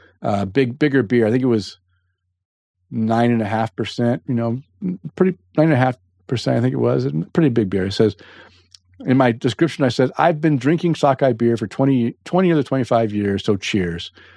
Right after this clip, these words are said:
This is one of the best double I P As they've made. Really good flavors and not too heavy. Well done." I have to agree. I think this is probably their best double I P A that I've had at Sockeye. They've made some good beers, but I think this one just really stood up above the,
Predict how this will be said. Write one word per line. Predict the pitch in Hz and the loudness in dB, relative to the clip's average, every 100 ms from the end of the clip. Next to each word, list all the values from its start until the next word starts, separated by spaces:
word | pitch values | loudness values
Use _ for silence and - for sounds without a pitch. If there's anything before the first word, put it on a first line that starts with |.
| - - | -20 -2
This | 143 127 | -2 0
is | 131 | -2
one | 135 139 | 2 2
of | |
the | 120 | 2
best | 101 - 151 - - | 0 0 0 0 -2
double | 131 139 | 2 2
I | 135 | 0
P | - 120 110 | -2 -2 0
As | 107 107 | 0 -2
they've | 101 | -4
made. | 101 95 85 90 _ _ - | -4 -6 -8 -12 _ _ -2
Really | 120 156 | 2 4
good | 147 143 | 2 0
flavors | - 127 123 123 113 | 0 2 4 2 2
and | 113 | 0
not | 104 120 127 | 0 0 -2
too | 147 | 0
heavy. | 110 104 101 107 | 0 0 0 -2
Well | 110 101 | -2 -2
done." | 98 98 92 | 0 -4 -6
I | - 156 | 0 2
have | 160 | 2
to | - | 0
agree. | 104 123 101 90 _ _ | -2 0 -2 -4 _ _
I | 135 | 0
think | 143 156 131 | 2 0 0
this | 123 139 - - _ _ _ _ _ _ - | 0 -2 -4 -16 _ _ _ _ _ _ -2
is | 143 127 | 0 0
probably | - 135 127 117 123 - _ _ _ - | 2 4 4 2 0 -10 _ _ _ -8
their | 139 117 | 0 0
best | 95 117 - | 2 0 2
double | 120 110 | 0 2
I | 104 | 0
P | - 107 | -2 0
A | 117 | 2
that | 104 101 | 2 -2
I've | 95 | -4
had | 110 104 95 95 _ | -2 -2 -4 -8 _
at | - 101 | -10 -4
Sockeye. | 101 98 98 | -2 -2 -2
They've | 92 220 | 0 2
made | 294 | 2
some | 214 175 | 2 0
good | 151 | 0
beers, | 110 143 110 | 2 2 0
but | - 107 | -2 -2
I | 123 | 0
think | 156 | 0
this | 131 | 0
one | 131 | 0
just | 113 104 | -2 -2
really | 117 135 135 117 - _ _ | 0 2 2 0 -4 _ _
stood | - - 127 | -8 0 2
up | |
above | 117 95 120 120 110 117 | 2 0 2 2 0 0
the, | 107 | -2